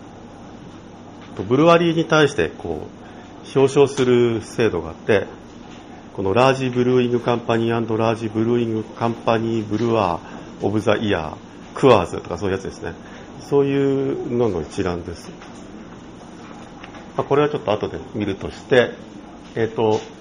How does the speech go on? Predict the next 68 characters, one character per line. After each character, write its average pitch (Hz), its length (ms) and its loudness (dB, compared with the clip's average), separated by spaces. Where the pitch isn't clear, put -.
ジ 123 180 0
ー 170 120 8
エ - 20 6
ー 160 40 2
ビ 165 160 6
ー 175 40 6
エ 165 40 2
フ 92 400 0
の 92 120 -2
概 123 280 2
要 127 160 2
か 117 140 0
ら、 110 80 2
ま - 60 -4
あ、 - 0 -
こ - 80 -8
こ 214 80 6
に 180 60 2
も 135 100 8
あ 120 60 8
り 120 60 2
ま 147 160 4
す 139 140 -4
よ 90 120 2
う 82 40 -4
に、 87 240 -8
九 156 100 -2
月 104 260 0
の 90 220 -2
二 127 140 2
十 101 140 0
四 85 120 0
日 - 140 0
か 101 80 -2
ら 87 80 -2
二 95 140 -4
十 85 140 -6
六 - 100 -10
日 82 400 -10
に 123 120 0
今 117 140 -4
年 120 220 -2
は 107 140 4
行 107 160 -4
わ 101 140 0
れ 95 80 -2
ま 95 120 -4
し - 80 -12
た。 - 140 -4
で、 127 220 4
二 185 120 -2
十 190 140 2
四 120 120 6
日 - 200 4
は 120 120 8
木 101 260 -4
曜 143 180 4
日 104 120 -4
で、 92 80 -4
二 131 140 -2
十 120 120 -2
六 87 160 -6
日 107 220 -4
は 87 100 0
土 - 140 -4
曜 98 80 0
日、 - 60 -8
必 - 160 -4